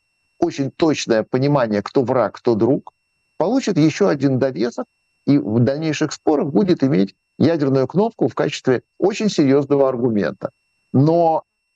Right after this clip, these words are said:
э, конечно же, никто не, сильно не хочет давать полякам, поэтому полякам придется постараться.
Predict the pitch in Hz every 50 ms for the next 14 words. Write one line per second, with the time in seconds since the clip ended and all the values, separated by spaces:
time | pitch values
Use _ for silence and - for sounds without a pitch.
0 | _ _ _ _ _ _ _ - 127 120 117 117 - - 127 160 170 - 135 120
1 | 110 101 - - _ _ _ - 139 147 143 - - 170 160 170 175 - - -
2 | 170 170 160 156 160 175 180 - 240 214 - - 110 98 127 120 113 113 101 -
3 | - 135 131 117 85 85 - - 71 - _ _ _ _ 127 135 127 139 123 -
4 | 127 147 196 196 226 202 196 170 131 139 135 - 143 - - 143 - - 123 107
5 | 98 92 - - -